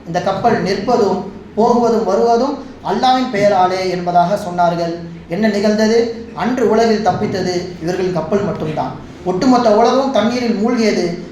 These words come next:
அல்லாஹு தாலா ஹஜ்ரத் நூஹ் அலைஹிஸ்ஸலாம் அவர்களையும் அவர்களை சார்ந்தவர்களை மட்டுமே அல்லாஹு தாலா காப்பாற்றினான். இங்கும் நாம் புரிய வேண்டிய செய்தி இதுதான். நாம் நம்மின் மீது எப்பொழுதும் நம்பிக்கை வைக்கக்கூடாது. என்னுடைய தவக்கல்த்தை முழுக்க முழுக்க அல்லாஹ்வின் மீது வைத்தால்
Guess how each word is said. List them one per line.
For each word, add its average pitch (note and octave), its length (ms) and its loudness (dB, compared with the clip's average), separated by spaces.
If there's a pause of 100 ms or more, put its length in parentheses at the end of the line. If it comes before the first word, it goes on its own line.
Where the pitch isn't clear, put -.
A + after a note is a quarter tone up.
அல்லாஹு A3+ 420 4
தாலா A#3 280 4 (380)
ஹஜ்ரத் G#3+ 340 -8 (180)
நூஹ் A3 200 -2
அலைஹிஸ்ஸலாம் G#3+ 440 -2
அவர்களையும் F3+ 460 -4 (420)
அவர்களை G#3+ 340 2 (100)
சார்ந்தவர்களை A3 480 2
மட்டுமே G#3 260 -2
அல்லாஹு F3+ 400 2
தாலா F3 220 2
காப்பாற்றினான். D3 680 -4 (300)
இங்கும் A3+ 320 0
நாம் A3 140 2
புரிய A3 200 2
வேண்டிய G3 260 2
செய்தி G3 280 0
இதுதான். F3+ 380 2 (300)
நாம் A3+ 300 2 (140)
நம்மின் G#3+ 380 0
மீது A3+ 160 2
எப்பொழுதும் G#3 480 0
நம்பிக்கை F#3+ 380 0
வைக்கக்கூடாது. E3 680 0 (360)
என்னுடைய A3+ 360 4
தவக்கல்த்தை A#3 580 2 (340)
முழுக்க C4+ 300 0
முழுக்க B3+ 240 2
அல்லாஹ்வின் A#3 460 4
மீது G3+ 140 0
வைத்தால் B3 480 0